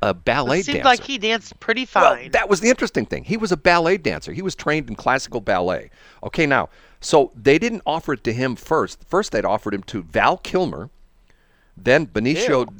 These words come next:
Speaker 1: Ben-, <laughs> yeah, Val Kilmer, then Benicio del Toro. And he was also considered for Johnny. The next choice was thirty-four-year-old Patrick Swayze, who appeared in Grandview, U S A, and what's interesting, had co-starred with Jennifer Grey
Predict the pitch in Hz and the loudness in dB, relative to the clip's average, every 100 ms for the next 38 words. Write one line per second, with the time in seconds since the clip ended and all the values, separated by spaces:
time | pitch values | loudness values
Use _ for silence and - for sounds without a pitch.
0 | - - 127 131 - 202 220 120 - - | -20 -6 -2 -2 -2 -4 -4 -4 -2 -2
1 | - 147 123 101 - - - 156 151 127 | -2 -2 0 -2 -4 -14 -2 0 0 0
2 | 180 - 143 123 123 127 - - - - | 0 0 -2 2 2 2 0 0 0 -4
3 | - - _ _ _ 117 123 127 135 120 | -14 -20 _ _ _ -4 2 4 4 0
4 | 117 107 101 95 90 92 76 58 - _ | -4 -2 -2 -2 -2 -2 -2 -6 -18 _
5 | _ _ _ _ 107 139 185 - - 101 | _ _ _ _ -2 0 0 -2 2 2
6 | 104 - 95 90 - 127 143 135 120 113 | 2 0 -2 -4 -2 -2 -2 0 0 0
7 | 95 90 90 - 131 160 - - - 82 | 0 0 -2 -4 -4 -4 -8 -14 -8 -6
8 | 69 - - - 107 - 120 113 90 80 | -6 -10 -14 -8 -8 -2 -2 -2 -4 -4
9 | 98 117 104 98 104 101 104 98 104 104 | -4 -4 -4 -6 -4 -2 -2 -2 -4 -6
10 | 185 165 - 92 90 _ _ - 131 - | -6 -6 -4 -6 -6 _ _ -4 -4 -2
11 | 202 233 - 135 110 110 107 101 - 101 | -2 -2 2 4 4 2 -2 -4 -6 -4
12 | 135 160 139 98 95 78 82 | -2 -2 -8 -6 -4 -4 -6